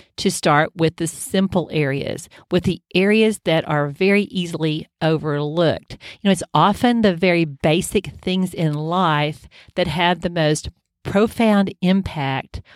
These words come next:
on vitality. So one of the best ways to reduce chronic inflammation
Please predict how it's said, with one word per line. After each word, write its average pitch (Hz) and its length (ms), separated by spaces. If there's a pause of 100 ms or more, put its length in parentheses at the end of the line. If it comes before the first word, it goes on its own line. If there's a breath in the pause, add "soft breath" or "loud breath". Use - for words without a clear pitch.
(220 soft breath)
on 156 540
vitality. 147 760 (420 loud breath)
So 220 220
one 254 160
of 339 100
the - 80 (180)
best 220 380
ways 165 380
to 175 180
reduce 160 440
chronic 156 340
inflammation 156 800